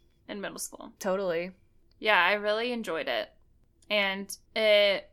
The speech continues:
Speaker 1: was more than just, like, laughing and, like, relating. It was, like, emotional, too.
Speaker 2: Oh, yeah. We both cried in the finale
Speaker 1: Mm-hmm.
Speaker 2: separately.
Speaker 1: Yeah.
Speaker 2: It's just, and it really, um, it made
Speaker 1: It
Speaker 2: me, like, love my friends from back then,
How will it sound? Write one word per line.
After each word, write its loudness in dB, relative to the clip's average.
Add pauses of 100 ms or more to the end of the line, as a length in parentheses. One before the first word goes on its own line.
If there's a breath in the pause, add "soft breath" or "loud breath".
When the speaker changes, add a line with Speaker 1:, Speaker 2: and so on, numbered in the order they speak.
(160)
Speaker 1:
was -4
more -2
than -6
just, -6
like, -6
laughing -2
and, -6
like, -12
relating. -8
It -10
was, -10
like, -8 (680)
emotional, -6
too. -14 (280)
Speaker 2:
Oh, 4
yeah. -6
We 0
both 2
cried -4
in -12
the -12
finale -8
Speaker 1:
Mm-hmm. -8
Speaker 2:
separately. -6
Speaker 1:
Yeah. -10 (540)
Speaker 2:
It's 2
just, 4 (520 soft breath)
and 4
it 6
really, 4
um, 2 (100)
it 0
made 6
Speaker 1:
It 0
Speaker 2:
me, 2 (160)
like, 2 (260)
love 2
my -2
friends -2
from -6
back 0
then, 0